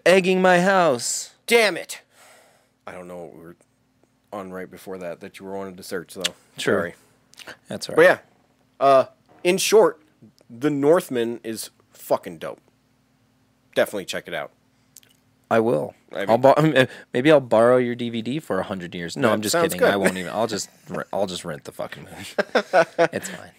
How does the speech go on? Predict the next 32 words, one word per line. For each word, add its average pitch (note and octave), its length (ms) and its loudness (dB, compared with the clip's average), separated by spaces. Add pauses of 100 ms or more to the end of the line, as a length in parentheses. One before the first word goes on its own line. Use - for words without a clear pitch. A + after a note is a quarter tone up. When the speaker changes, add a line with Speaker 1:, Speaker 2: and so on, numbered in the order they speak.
(340)
Speaker 2:
Uh, B2 440 4 (260)
but B2 140 -4
yeah. G#2 220 -2 (380)
Speaker 1:
I G#2 60 -4
never G2+ 160 0
Speaker 2:
Damn. E2+ 80 -6
Speaker 1:
watched E2 280 -6
Speaker 2:
L- C#3 140 0
Speaker 1:
Resident G#2 420 -6
Evil, F#2 220 -4
by F#2 160 -2
the F2+ 100 -6
way. F#2 280 -6
I'm A2+ 100 -14
sorry. F#2 360 -6 (160)
Speaker 2:
I E2 120 -12
know. D2+ 140 -14 (360)
That's G2+ 200 -12
okay. E2 240 -14 (300)
Speaker 1:
Yeah. - 180 -14 (880)
Speaker 2:
Uh, F2+ 320 -6
but C3 160 0
yeah, A#2 220 4
it D#3 200 2
really, G3 440 4
it, D3+ 280 -2 (160)
it D3+ 160 -4
kind C4 180 0
of F#4 60 -4
felt G3 220 6
like E3+ 180 2
a, D#3+ 320 6